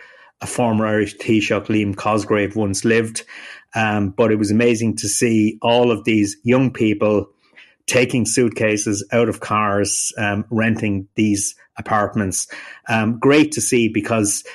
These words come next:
you know, the rental market has to play an important part in the housing solution as well. We can't just focus totally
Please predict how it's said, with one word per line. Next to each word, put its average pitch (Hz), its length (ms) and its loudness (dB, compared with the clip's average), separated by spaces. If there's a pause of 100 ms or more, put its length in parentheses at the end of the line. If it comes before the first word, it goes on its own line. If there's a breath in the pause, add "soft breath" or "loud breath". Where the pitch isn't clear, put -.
(280 loud breath)
you 135 120 2
know, 107 240 0
the 117 100 2
rental 135 320 2
market 110 420 0 (400)
has - 360 -2
to - 100 -10
play 110 180 0
an 101 100 -2
important 101 480 -4
part 104 280 -2
in 101 60 -4
the 92 80 -2
housing 98 340 -2
solution 104 460 -2
as 98 140 -8
well. 104 260 0 (360 loud breath)
We 107 120 0
can't 123 380 0
just - 340 -2
focus 113 360 0
totally 110 640 0